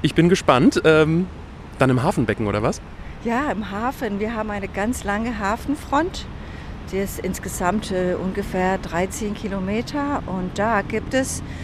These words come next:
Speaker 2: mittlerweile zehn Badestellen.
Speaker 1: Wow, wow. Okay, eine gucken wir uns dann offenbar später an. Jetzt stehen wir gerade noch hier auf dem Rathausplatz. Das ist ein wichtiger Platz, ein, ein markanter Platz hier in, in Kopenhagen, ne?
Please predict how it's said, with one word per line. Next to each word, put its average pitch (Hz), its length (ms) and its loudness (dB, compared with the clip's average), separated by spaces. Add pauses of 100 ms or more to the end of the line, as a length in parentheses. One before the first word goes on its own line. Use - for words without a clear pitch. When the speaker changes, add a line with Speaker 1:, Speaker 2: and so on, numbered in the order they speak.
(160)
Speaker 2:
mittlerweile 185 640 0
zehn 262 400 2
Badestellen. 165 880 -2 (140)
Speaker 1:
Wow, 92 400 2 (200)
wow. 98 300 2
Okay, 131 280 2
eine 160 200 4
gucken 214 300 2
wir 175 80 4
uns 185 160 0
dann 151 220 2 (180)
offenbar 135 340 2
später 131 380 0
an. 117 220 4 (640)
Jetzt 147 200 4
stehen 170 180 4
wir 165 80 4
gerade 143 260 0
noch 160 120 2
hier 160 120 4
auf - 120 0
dem 127 300 0
Rathausplatz. 185 920 2 (600)
Das 131 180 2
ist 165 220 0
ein 143 140 0
wichtiger 180 340 2
Platz, 202 400 0
ein, 139 240 -2
ein 123 180 -2
markanter 120 460 0
Platz - 280 -4
hier 101 200 -2
in, 104 200 -4
in 104 120 -6
Kopenhagen, 107 500 -4
ne? 127 120 -4